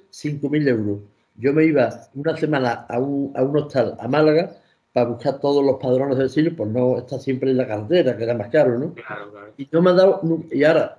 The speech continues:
Speaker 1: si me llaman y me dan una conferencia y me dan trescientos, cuatrocientos euros, pues mira, pero, pero una al año o dos. Yo tendría que
Speaker 2: Claro.
Speaker 1: estar dando conferencias con el
Speaker 2: Claro.
Speaker 1: material que tengo,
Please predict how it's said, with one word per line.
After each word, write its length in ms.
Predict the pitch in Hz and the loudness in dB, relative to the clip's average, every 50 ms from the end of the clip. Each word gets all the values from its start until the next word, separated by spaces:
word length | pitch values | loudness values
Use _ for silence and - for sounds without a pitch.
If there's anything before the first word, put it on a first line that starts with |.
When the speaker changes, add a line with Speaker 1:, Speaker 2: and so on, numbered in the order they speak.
| - - | -20 -16
Speaker 1:
si 140 | - - | -12 -8
me 120 | 127 120 117 | -6 -4 0
llaman 380 | 127 156 156 151 120 110 - - - | 0 0 0 0 -2 -6 -10 -14 -12
y 40 | 113 | -10
me 100 | 107 107 | -8 -6
dan 120 | 120 127 135 | -4 -4 -4
una 140 | 135 135 | -4 -6
conferencia 440 | 123 143 135 139 143 156 147 - 127 | -6 -6 -4 0 0 0 0 0 -4
y 40 | 110 | -4
me 80 | 107 110 | -2 -2
dan 160 | 120 123 123 | -2 -4 -4
trescientos, 420 | - 120 113 - 127 123 - 120 117 | -8 -8 -4 -4 -4 -4 -4 -4 -4
cuatrocientos 460 | 127 113 117 113 123 123 113 123 123 | -4 -4 -4 -6 -6 -6 -4 0 0
euros, 260 | 123 127 135 147 147 - _ _ _ _ - | 2 2 0 -2 -4 -10 _ _ _ _ -16
pues 100 | 90 92 | -8 -4
mira, 240 | 107 127 113 107 - - - _ _ _ _ _ _ _ _ _ _ | -2 -2 -2 -2 -4 -8 -16 _ _ _ _ _ _ _ _ _ _
pero, 460 | - 113 117 117 110 113 113 110 113 - | -2 2 4 4 6 4 2 2 -2 -4
pero 300 | - 110 113 110 - - - | 0 0 0 0 -2 -6 -8
una 240 | 131 131 143 156 147 | -4 0 2 4 4
al 60 | 139 156 | 6 4
año 300 | 202 190 151 123 104 95 - | 4 2 0 -4 -4 -4 -4
o 80 | 113 | 0
dos. 280 | 113 160 190 - 104 101 | 0 2 2 0 -2 -4
Yo 120 | 110 110 | -8 -8
tendría 260 | - 131 127 131 147 | -6 -4 -2 2 2
que 40 | 147 143 | 2 0
Speaker 2:
Claro. 80 | 135 135 | 0 -2
Speaker 1:
estar 140 | 156 139 | -2 -2
dando 240 | 139 143 143 147 135 | -2 -4 -8 -8 -6
conferencias 640 | 123 143 135 - 151 160 170 170 160 139 123 - - _ _ _ _ - | -6 -6 -4 0 0 0 0 0 0 -4 -4 -4 -6 _ _ _ _ -6
con 100 | 131 131 | -4 -2
el 60 | 127 | -2
Speaker 2:
Claro. 140 | 127 123 131 127 | 0 0 -2 -2
Speaker 1:
material 340 | 117 127 123 143 160 165 | -2 -4 -4 -2 -2 0
que 100 | 170 175 | 0 0
tengo, 420 | 160 185 175 175 175 190 196 196 | 2 2 2 4 4 2 2 0